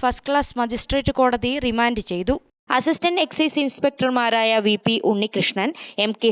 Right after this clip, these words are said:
സന്തോഷ്, പ്രിവന്റീവ് ഓഫീസർ ഗ്രേഡ് ഇ സുജിത്, എൻ രഞ്ജിത് കുമാർ, സിവിൽ എക്സൈസ് ഓഫീസർമാരായ ടി അനീഷ്, പി വി ഗണേഷ് ബാബു, പി ഷിജിത്, വനിതാ സിവിൽ എക്സൈസ് ഓഫീസർ എം പി ഷമീന എന്നിവരും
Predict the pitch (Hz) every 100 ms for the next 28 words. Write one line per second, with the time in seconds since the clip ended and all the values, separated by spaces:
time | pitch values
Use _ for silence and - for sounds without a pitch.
0 | - 196 190 202 294 - - 226 214 214
1 | 220 214 208 220 220 208 196 208 214 214
2 | - 220 220 - 202 202 285 _ _ -
3 | 254 277 247 214 214 226 262 - 196 196
4 | - - 254 269 277 - 254 240 226 220
5 | 233 233 220 220 214 208 202 - 214 190
6 | 185 202 302 - - - 214 208 214 202
7 | 202 214 - 196 180 196 349 _ 240 247
8 | - 220 202 247 - _ 233 254 254 311
9 | 311 269 262 247 - 262 254 226 226 226
10 | 220 226 - 220 214 - 226 - 208 202
11 | 220 233 233 208 202 190 196